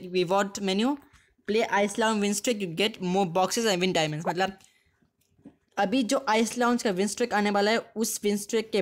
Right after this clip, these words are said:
बॉक्सेस में डायमंड्स मिलेंगे। और जैसा कि मैंने कहा था, यहाँ पे एक op-, आइकन आ चुका है डायमंड का, और इसी में रिवॉर्ड भी दिया जाएगा। यहाँ पे देख सकते हैं,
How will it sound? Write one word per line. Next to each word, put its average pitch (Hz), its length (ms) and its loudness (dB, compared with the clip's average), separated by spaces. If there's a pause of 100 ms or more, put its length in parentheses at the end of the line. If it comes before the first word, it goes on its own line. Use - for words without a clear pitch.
(100)
बॉक्सेस 202 420 -2
में 214 220 0
डायमंड्स 180 460 0
मिलेंगे। 190 360 0 (1000)
और 202 80 4
जैसा 202 280 2
कि 214 120 2
मैंने 202 220 2
कहा 196 260 2
था, 208 100 2
यहाँ 185 300 0
पे 196 100 2
एक 190 160 -4 (160)
op-, 175 220 -4 (120)
आइकन 196 340 2
आ 202 100 4
चुका 202 240 0
है 214 80 2
डायमंड 185 460 0
का, 196 180 -4 (1400)
और 202 140 2
इसी 226 180 -2
में 262 280 -2 (420)
रिवॉर्ड 196 320 0
भी 214 120 0
दिया 214 200 0
जाएगा। 208 200 0 (520)
यहाँ 180 120 0
पे 196 140 0
देख 196 160 -2
सकते 233 260 -4
हैं, 240 80 0